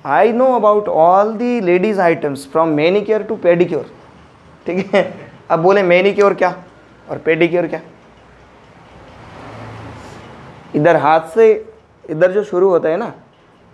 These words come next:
यहाँ से लेके उधर पैर तक जो होता है उसको pedicure बोलते हैं। तो pedicure scrub बोला मतलब इधर क्या?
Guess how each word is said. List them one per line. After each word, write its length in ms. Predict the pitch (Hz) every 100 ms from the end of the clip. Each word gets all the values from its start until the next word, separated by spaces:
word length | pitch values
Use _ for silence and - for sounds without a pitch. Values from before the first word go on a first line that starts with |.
| _ _ -
यहाँ 300 | 139 143 170
से 140 | 190
लेके 600 | 170 156 - 160 143 156
उधर 280 | 190 160 165
पैर 340 | 170 165 190 190
तक 80 | 196
जो 200 | 180 170
होता 180 | 160
है 80 | 180
उसको 260 | 220 - 196
pedicure 460 | 170 156 160 165
बोलते 260 | 143 123 -
हैं। 80 | - - _ _ _ - - - - - - - - -
तो 60 | 151
pedicure 500 | 156 165 180 196 180
scrub 300 | - 190 185
बोला 400 | 180 165 143 156
मतलब 320 | 165 165 165
इधर 200 | 160 170
क्या? 180 | 165